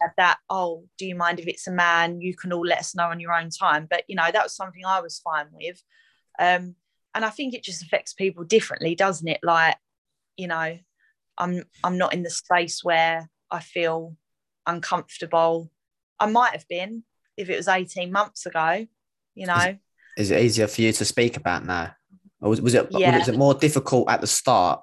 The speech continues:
Speaker 2: when you was, not, wouldn't say, like, damaged, but when it was more fresh?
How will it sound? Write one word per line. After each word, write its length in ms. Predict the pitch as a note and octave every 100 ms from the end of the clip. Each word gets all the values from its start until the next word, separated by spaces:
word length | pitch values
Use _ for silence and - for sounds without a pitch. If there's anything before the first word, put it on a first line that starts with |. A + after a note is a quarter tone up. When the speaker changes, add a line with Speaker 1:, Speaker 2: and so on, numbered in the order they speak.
| _
Speaker 2:
when 160 | - G#2+
you 80 | G#2
was, 180 | G#2 - _
not, 280 | - C3 -
wouldn't 220 | B2 C#3+
say, 240 | C#3+ C3 A#2
like, 320 | A2 - -
damaged, 420 | A#2+ A2+ F#2 G2+ -
but 120 | G2
when 100 | G#2+
it 60 |
was 160 | - -
more 160 | G#2+ G2
fresh? 560 | - A#2 F2+ - -